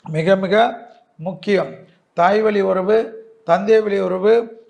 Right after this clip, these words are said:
அற்புதமான அமைப்பை ஏற்படுத்தி கொடுக்கும். மீடியா துறையில் இருப்பவர்களுக்கு திடீர் பணம், திடீர் அனுகூலமெல்லாம் காணப்படும். மீடியாவென்றால்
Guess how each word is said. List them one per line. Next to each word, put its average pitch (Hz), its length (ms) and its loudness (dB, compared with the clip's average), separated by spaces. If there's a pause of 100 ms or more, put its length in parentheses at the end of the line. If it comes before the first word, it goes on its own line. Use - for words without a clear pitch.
அற்புதமான 202 680 -4
அமைப்பை 208 680 -4 (160)
ஏற்படுத்தி 190 540 -2
கொடுக்கும். 190 680 -4 (160)
மீடியா 214 380 0
துறையில் 196 420 -4
இருப்பவர்களுக்கு 180 1000 -4 (340)
திடீர் 180 380 -4
பணம், 196 460 -2 (380)
திடீர் 208 300 -2
அனுகூலமெல்லாம் 196 760 -2
காணப்படும். 190 720 -2 (360)
மீடியாவென்றால் 214 840 0